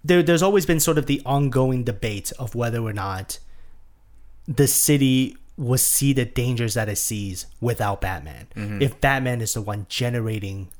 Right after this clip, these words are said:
Speaker 1: these villains,
Speaker 2: Mm-hmm.
Speaker 1: like, if he's the one that's bringing this about,
Speaker 2: Mm-hmm.
Speaker 1: that maybe the city would just be safe without,
Speaker 2: Mm-hmm.
Speaker 1: right? Uh, s-, this clearly shows that it's not.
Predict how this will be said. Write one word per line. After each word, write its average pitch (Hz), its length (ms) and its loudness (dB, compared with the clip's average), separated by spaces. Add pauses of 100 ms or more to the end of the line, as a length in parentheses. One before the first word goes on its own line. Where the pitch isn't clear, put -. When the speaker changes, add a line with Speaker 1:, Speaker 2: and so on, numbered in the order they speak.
(140)
Speaker 1:
these 104 320 -6
villains, 95 580 -10
Speaker 2:
Mm-hmm. 107 260 -6
Speaker 1:
like, 117 180 -2
if 113 140 -2
he's 123 380 -2
the 120 80 -2
one 107 180 -4
that's 95 180 -8
bringing 110 380 -6
this 95 280 -6
about, - 400 -12 (200)
Speaker 2:
Mm-hmm. 104 260 -8 (400)
Speaker 1:
that 110 260 -2
maybe 143 220 4
the 127 100 -2
city 123 200 0
would 113 120 -4
just 104 120 -8
be 107 80 -6
safe 110 240 -6
without, 107 340 -4 (320)
Speaker 2:
Mm-hmm. 101 360 -10
Speaker 1:
right? 107 220 -8 (840)
Uh, - 260 -16
s-, - 200 -10
this 156 340 6
clearly 135 460 4
shows 113 200 -2
that 92 100 -6
it's - 100 -8
not. - 240 -14